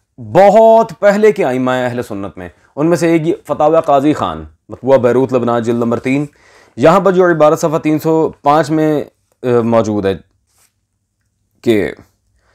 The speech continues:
यजूज़ु क़ील लौ कुतिबा बिल बौल लौ कान फ़ी शिफ़ा उन ला बास बिही, अस्तग़फिरुल्लाह, ये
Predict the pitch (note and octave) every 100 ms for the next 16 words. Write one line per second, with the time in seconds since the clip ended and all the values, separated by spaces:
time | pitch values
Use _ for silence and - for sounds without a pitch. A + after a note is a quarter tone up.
0 | _ - C#3+ D#3+ D#3+ D#3+ D#3+ D#3 C#3+ D3+
1 | D3+ C#3 D#3+ D3+ B2+ C#3 C#3+ A#2+ C3+ D3
2 | C#3 C3+ A#2 B2+ C3+ B2+ A#2+ G#2 C3 A#2+
3 | B2+ A#2+ A2+ G#2 G2 F2+ E2+ - - _
4 | _ _ A2 - G#2+ - D#2 - - _
5 | _ _ _ _ _ _ _ _ - A#2
6 | A2 F#2+